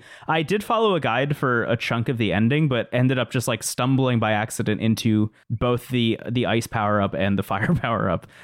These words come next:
uh, which I don't think I've ever done before. I don't think I've ever found those before. The ice one is, like, fucked up powerful. It is, like, easily the strongest thing in the game. The ice beam by itself, I should just say,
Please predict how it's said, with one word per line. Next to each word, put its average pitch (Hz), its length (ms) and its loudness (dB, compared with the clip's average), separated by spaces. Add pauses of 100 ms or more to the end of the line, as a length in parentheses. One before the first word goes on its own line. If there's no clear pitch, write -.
(120)
uh, 104 100 0
which 117 160 0
I 165 120 0
don't 247 140 0
think 294 120 0
I've 196 80 0
ever 170 180 0
done 147 220 0
before. 110 240 0
I - 20 2
don't 120 120 2
think 135 100 0
I've 120 60 0
ever 113 200 -2
found 110 240 0
those 101 140 0
before. 87 340 -2
The - 180 -2
ice 196 240 -2
one 160 220 0
is, 110 160 -2
like, 95 240 -4 (140)
fucked - 500 -6
up 110 200 -2
powerful. 80 680 -6
It 151 120 0
is, 160 160 0
like, 147 280 -2 (260)
easily 190 440 2
the 180 120 0
strongest 160 520 0
thing 143 160 0
in 131 120 2
the 127 80 2
game. 110 360 0 (200)
The 202 100 0
ice 294 360 0
beam 202 380 2
by 160 200 2
itself, 156 340 0
I - 80 -2
should 147 180 0
just 151 200 -2
say, 170 320 0